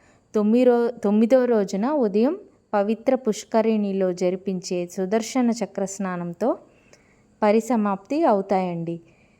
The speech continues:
బ్రహ్మోత్సవాలనే పవిత్ర యజ్ఞానికి, ఆ, ముగింపు పలికే ఈ చక్ర స్నానం కూడా అవభృద స్నానం వంటిదని శాస్త్రవచనం అండి.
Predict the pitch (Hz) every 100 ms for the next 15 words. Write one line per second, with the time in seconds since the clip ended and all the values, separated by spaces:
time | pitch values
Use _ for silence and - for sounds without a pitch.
0 | _ _ - - 190 220 262 262 262 226
1 | 214 202 208 233 302 - _ _ 208 196
2 | 208 240 240 220 190 196 196 190 185 247
3 | 320 - - _ _ _ - - 202 196
4 | 190 190 196 202 247 247 247 226 208 202
5 | 277 370 - - 208 202 190 196 233 233
6 | 226 202 196 190 196 185 185 277 392 -
7 | _ _ _ _ _ - 190 240 233 233
8 | 240 220 214 214 196 190 196 190 185 185
9 | 185 180 208 392 - - - 196 202 202
10 | 226 226 202 208 190 180 175 180 247 415